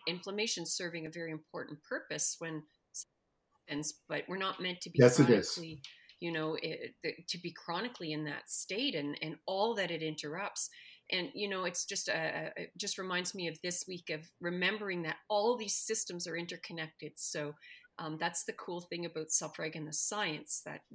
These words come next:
Speaker 1: we move past these oversimplified ideas. But I go to my, I went to my hyg-, hygienist this week or
Speaker 2: Exactly.
Speaker 1: la-, end of last week, and she's like, "Your gums are a little, you know, there's some inflammation there."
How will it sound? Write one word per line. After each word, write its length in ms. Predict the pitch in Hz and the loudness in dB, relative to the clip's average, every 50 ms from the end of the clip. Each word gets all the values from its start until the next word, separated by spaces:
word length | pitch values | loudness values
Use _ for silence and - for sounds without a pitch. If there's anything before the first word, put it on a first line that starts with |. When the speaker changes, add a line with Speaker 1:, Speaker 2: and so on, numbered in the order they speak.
| - - - - | -20 -20 -14 -12
Speaker 1:
we 140 | 180 190 175 | -10 -8 -6
move 180 | 180 190 190 185 - | -6 -8 -8 -6 -4
past 220 | 190 180 175 - | -4 0 0 0
these 120 | 180 165 170 | -2 -2 -6
oversimplified 720 | 160 160 170 - - 165 160 - 165 - - 160 156 151 | -6 -4 -4 -4 -4 -4 -8 -12 -14 -12 -12 -12 -10 -8
ideas. 480 | 156 151 151 - 254 254 196 170 - - - - - - - _ _ - | -8 -8 -8 -6 -6 -4 0 0 0 -2 -2 -10 -20 -20 -20 _ _ -6
But 120 | 185 165 | -2 0
I 120 | - 196 | 2 2
go 180 | 202 208 196 180 | 2 2 -2 -2
to 200 | 185 - - - | -4 -4 -6 -4
my, 120 | 180 175 170 | -4 -4 -2
I 120 | 170 175 - - _ | -4 -4 -6 -6 _
went 120 | 208 202 - - | -8 -8 -6 -4
to 40 | 208 | 0
my 120 | 185 180 | 2 2
hyg-, 260 | 180 185 185 180 180 - - | 4 2 0 0 -2 -6 -8
hygienist 440 | 175 180 180 180 185 214 208 - - 170 | -8 -4 -4 -2 -2 0 0 0 0 2
this 240 | 160 - - - - | 6 6 6 4 4
week 180 | 165 175 - - | -4 -8 2 4
or 40 | 135 | 6
Speaker 2:
Exactly. 420 | 131 151 131 123 120 - - 98 - - | 10 12 12 12 10 8 4 -2 -4 -4
Speaker 1:
la-, 180 | 165 165 165 180 - - 175 | -8 -8 -8 -8 -8 -8 -8
end 120 | 175 175 | -8 -8
of 80 | 170 165 | -6 -6
last 360 | 156 156 175 214 - - - | -6 -6 -2 -2 -2 -4 -4
week, 220 | 170 151 139 - - _ _ _ _ _ _ _ _ - | -8 -12 -12 -14 -20 _ _ _ _ _ _ _ _ -12
and 80 | 175 | -10
she's 220 | - - 214 - 208 | -8 -6 -4 -6 -6
like, 140 | 196 - - - _ _ _ _ _ _ | -6 -10 -14 -14 _ _ _ _ _ _
"Your 140 | - 208 202 | -2 -2 0
gums 360 | - 247 294 349 381 349 - | 2 2 2 2 2 2 2
are 80 | 254 202 | 2 2
a 60 | 190 | -2
little, 340 | 185 185 190 208 196 190 - - | -4 -4 -4 -6 -6 -8 -8 -10
you 160 | 208 202 208 | -8 -8 -6
know, 100 | 190 180 180 - | -6 -8 -8 -8
there's 220 | 190 190 180 - | -4 -2 -2 -2
some 120 | - 190 190 | -2 -4 -6
inflammation 760 | 202 202 - 214 196 196 220 302 339 - - 277 214 185 175 | -8 -8 -8 -6 -4 -2 -2 0 0 0 0 0 -2 -4 -4
there." 340 | 165 156 156 147 143 - | -4 -4 -4 -6 -6 -10